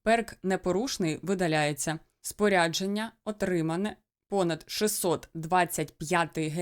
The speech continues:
С, не матиме вар, резистенс чи ресайлент дропін. Майбутнє спорядження, яке падає вище шістсот двадцять п'ятого, матиме більше захоплюючих і життєздатних переваг.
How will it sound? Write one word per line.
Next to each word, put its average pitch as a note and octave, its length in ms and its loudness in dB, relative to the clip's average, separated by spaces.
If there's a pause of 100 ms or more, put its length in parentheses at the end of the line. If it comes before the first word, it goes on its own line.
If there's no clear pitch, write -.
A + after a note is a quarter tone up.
(240)
С, - 240 -4
не F3 120 0
матиме E3 600 0
вар, F3 460 2
резистенс F#3 1000 0
чи C4 320 0
ресайлент G#3+ 880 0
дропін. D#3 540 -2 (460)
Майбутнє G3 520 0
спорядження, C4 840 -2
яке G3+ 260 -2
падає E3+ 400 2
вище F3 600 -2 (280)
шістсот G3 420 -2
двадцять E3+ 720 0
п'ятого, F3+ 640 0 (380)
матиме G3+ 520 2
більше G#3 440 -2
захоплюючих G#3+ 840 -2 (100)
і A3 240 0
життєздатних F#3 840 -2
переваг. D#3+ 500 0